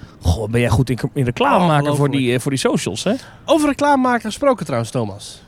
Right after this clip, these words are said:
Speaker 1: Ja.
Speaker 2: Zie je het nou zitten om met mij en Thomas, eh, dertien dagen op vakantie te gaan?
Speaker 1: Hebben we nog plek?
Speaker 2: Dan kan dat nog. Er is goed nieuws, want onze vrienden van Florivida hebben ons laten weten dat de wachtlijst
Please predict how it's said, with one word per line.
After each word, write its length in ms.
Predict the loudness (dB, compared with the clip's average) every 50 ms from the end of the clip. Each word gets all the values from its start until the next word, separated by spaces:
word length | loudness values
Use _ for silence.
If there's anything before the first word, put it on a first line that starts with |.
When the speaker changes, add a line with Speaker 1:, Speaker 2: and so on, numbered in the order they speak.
| -20 -14
Speaker 1:
Ja. 300 | -8 -8 -6 -2 -2 -2
Speaker 2:
Zie 260 | 0 2 4 4 4
je 100 | 6 6
het 220 | 4 4 2 2 0
nou 200 | 0 2 2 2
zitten 540 | 2 0 -2 0 0 -2 -2 0 -2 -4 -6 -10 -20 -20 -20 -20 -20 -20 -20 -20 -20 -8
om 380 | -2 -2 0 0 0 -4 -4 -2
met 200 | -2 -2 -2 0
mij 340 | 0 2 2 2 0 -2 -6 -6
en 180 | -8 -8 -6
Thomas, 680 | -4 -2 -2 -2 -2 -4 -4 -6 -8 -12 -14 -14 -16 -18 -20 _ _ -14
eh, 100 | -10 -10 -8 -8 -8 -6
dertien 280 | -6 -6 -4 -4 -4
dagen 300 | -2 0 0 0 0 -2
op 100 | -6 -8
vakantie 420 | -8 -6 -4 -2 -2 -2 -2 -4 -6
te 60 | -4
gaan? 220 | -6 -8 -8 -10 -14 -20 -20 -20 -20 -20 -20 -20 _ -20 -20 -20 -20 -20 -20 -20
Speaker 1:
Hebben 200 | -10 -2 2 2
we 60 | 4 4
nog 120 | 4 4
plek? 320 | 4 4 4 2 0 -6 -8 0
Speaker 2:
Dan 220 | 2 2 2 4
kan 180 | 4 2 2 4
dat 120 | 4 2 4
nog. 420 | 4 4 4 4 0 -4 -6 -8 -8
Er 140 | -6 -2 -2
is 100 | -2 0
goed 160 | 0 -2 0
nieuws, 280 | 2 2 2 2 2 0
want 140 | -2 -2 0
onze 180 | 0 0 0 0
vrienden 260 | 0 0 0 0 2
van 120 | 0 0
Florivida 600 | 0 0 2 4 4 4 4 2 2 4 4 4 4 4
hebben 120 | 4 2 0
ons 80 | 0 2
laten 280 | 2 2 2 2 0
weten 240 | 0 0 -2 -2 -2
dat 180 | -2 -2 -2 -2 -2
de 100 | -2 0
wachtlijst 720 | 0 0 0 0 0 2 2 2 2 0 -4 -6 -10 -12